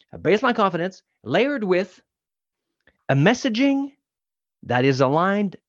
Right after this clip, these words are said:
with the audience's best interest. I have a process called Steve Jobsifying the message.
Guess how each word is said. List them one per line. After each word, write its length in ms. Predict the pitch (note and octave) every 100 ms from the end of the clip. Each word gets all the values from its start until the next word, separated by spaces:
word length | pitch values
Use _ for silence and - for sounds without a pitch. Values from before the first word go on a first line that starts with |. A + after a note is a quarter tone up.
| _ -
with 320 | C3 C3+ -
the 300 | A#2 A#2 B2+
audience's 540 | D3+ F#3 F#3+ F#3+ D#3+
best 340 | G#2+ D3+ E3+ F#3
interest. 480 | F3+ A3 A3+ - _ _ _ _ _ _ _ _ _ _ _ _ _ _ _ _ _ _ -
I 120 | C#3+
have 100 | F3+
a 60 | F#3+
process 380 | F#3 F3 E3
called 280 | - C#3+ B2 -
Steve 480 | - - A3 G#3+ D#3 -
Jobsifying 880 | B2+ D#3+ E3 C3 A2+ - G#2 G2 F#2+
the 80 | F#2
message. 540 | F2+ D#2+ - D#2 -